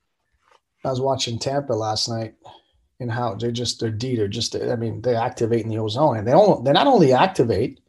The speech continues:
they get down below the top of the circle, below, below the bottom of the circle, and they might stay in there. They might stay in there and go back door. They don't just, like, play and then, "Oh, I gotta get back to D." No, they trust that the forward will assume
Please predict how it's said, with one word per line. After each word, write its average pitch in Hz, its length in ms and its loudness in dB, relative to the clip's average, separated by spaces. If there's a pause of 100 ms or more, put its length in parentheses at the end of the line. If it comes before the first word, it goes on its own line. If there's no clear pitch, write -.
(680)
they 170 160 8
get 214 200 6
down 160 280 6
below 156 240 10
the 139 100 6
top 160 300 4
of 131 60 2
the 123 60 2
circle, 135 540 4
below, 143 280 6
below 151 320 6
the 131 80 4
bottom 180 340 6
of 127 80 2
the 117 40 -2
circle, 120 680 0 (500)
and 170 140 2
they 269 80 4
might 277 200 6
stay 277 280 2
in 349 100 6
there. 240 260 2 (420)
They 165 80 6
might 208 160 6
stay 262 240 2
in 214 100 4
there 226 220 8
and 170 120 4
go 185 120 8
back 175 280 6
door. 175 480 4
They 139 80 0
don't 254 180 4
just, 190 220 4
like, 143 260 4 (160)
play 185 340 10
and 147 80 8
then, 143 120 4
"Oh, 170 140 8
I 151 120 6
gotta 147 180 4
get 135 160 0
back 143 220 6
to - 100 -4
D." 180 200 -2
No, 139 400 0 (240)
they 151 160 6
trust - 680 2 (120)
that 127 180 0
the 127 60 -6
forward 135 580 4 (600)
will 135 140 -2
assume 147 560 0